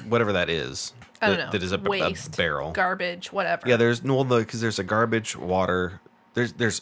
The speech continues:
Speaker 1: sewage management,
Speaker 2: Yeah.
Speaker 1: water management, and electric management as well. But those are
Speaker 2: Those aren't necessarily the bad things. So the toxic, I'm just calling it toxic waste 'cause it looks like a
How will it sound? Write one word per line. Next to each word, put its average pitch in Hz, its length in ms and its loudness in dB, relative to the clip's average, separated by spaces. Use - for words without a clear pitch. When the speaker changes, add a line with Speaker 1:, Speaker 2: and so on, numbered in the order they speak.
Speaker 1:
sewage 107 540 4
management, 85 580 -2
Speaker 2:
Yeah. 160 200 -2
Speaker 1:
water 117 320 4
management, 82 720 -4
and 82 420 -6
electric 101 460 -2
management 80 460 -8
as - 80 -12
well. 80 280 -2
But - 120 -10
those 90 240 0
are 82 320 -2
Speaker 2:
Those 240 160 4
aren't 220 160 0
necessarily 196 440 -6
the 175 80 -12
bad 151 280 -4
things. - 420 -16
So 226 460 2
the 208 100 -8
toxic, 220 500 -4
I'm 233 120 2
just 240 120 -4
calling 233 220 -2
it - 80 -8
toxic 185 340 -4
waste 175 200 -4
'cause 190 100 -8
it 185 100 -6
looks - 140 -14
like 185 140 -8
a 175 100 -6